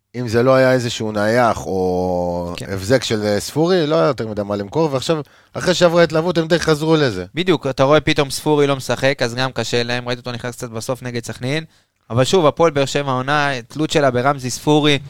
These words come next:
Speaker 2: היא באמת ב-, ברמות של אין, אין כמעט, אתה יודע למה להשוות את זה, תלות של שחקן,
Speaker 1: ויחד-
Speaker 2: במיוחד שרוקאביצה כבר ב-, אתה יודע, בחוץ שהוא דשדש, אז גם לא היה מי שייתן את הגולים, אה, ואנחנו יודעים שגם ניקיטה לא, לא מייצר יותר מדי, הוא פינישר,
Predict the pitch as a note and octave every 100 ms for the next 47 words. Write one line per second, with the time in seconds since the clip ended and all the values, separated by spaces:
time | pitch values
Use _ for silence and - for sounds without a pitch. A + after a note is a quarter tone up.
0 | - _ _ A2+ A#2 A2+ A2+ A2 G2+ A2+
1 | A#2+ C#3 G#2+ A#2 A2+ A2 A2 C3 C3 C3
2 | B2 C3 - C#3 C#3 C#3+ D3+ C3+ - A#2+
3 | A#2+ _ _ C3+ C#3 C3 D3 C3 A2 C#3+
4 | C#3+ B2 - - _ - C#3 C#3 C#3 B2+
5 | A2+ C#3 E3+ F#3+ G2+ A2 A#2+ C3+ D3 D#3+
6 | - D3+ C#3 E3 D#3+ - C3+ A#2+ B2 B2
7 | B2+ B2+ B2 C3 C3 B2+ B2 B2 D3+ C#3
8 | C3+ B2 A#2 A2 D#3 C#3 A#2+ A#2+ B2+ C3+
9 | C3+ - B2+ C3 B2+ A#2+ A2+ C#3+ D3+ C#3
10 | _ _ _ _ A2+ A2+ A2 A2 G#2+ G#2+
11 | G#2+ G#2 B2+ C3 B2+ A#2+ A#2 C3 A#2+ C#3
12 | C3 B2+ C#3+ D3 A2+ C3+ B2 B2 A#2+ B2+
13 | E3 D3+ C3 C3 - D3+ D#3+ F3+ G3